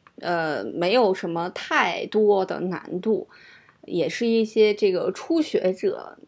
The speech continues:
比较好去演奏的这样一首乐曲。当然，这首乐曲并不是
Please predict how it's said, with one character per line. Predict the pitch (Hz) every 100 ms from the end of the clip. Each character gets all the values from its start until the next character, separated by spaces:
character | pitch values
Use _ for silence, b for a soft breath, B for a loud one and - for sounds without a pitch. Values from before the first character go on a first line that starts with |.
| _ _
比 | - 190
较 | 196
好 | 196 - -
去 | - 214
演 | 190 - 139
奏 | - 214 180
的 | 165
这 | 170
样 | 180 -
一 | 180
首 | 175 175
乐 | 170 175 160
曲。 | - - - b b b
当 | - 294
然， | 302 311 302 b b
这 | - 302
首 | 240
乐 | 226 269
曲 | 226 - 185 165
并 | 254 254
不 | 202 196
是 | 202 233 208 160 -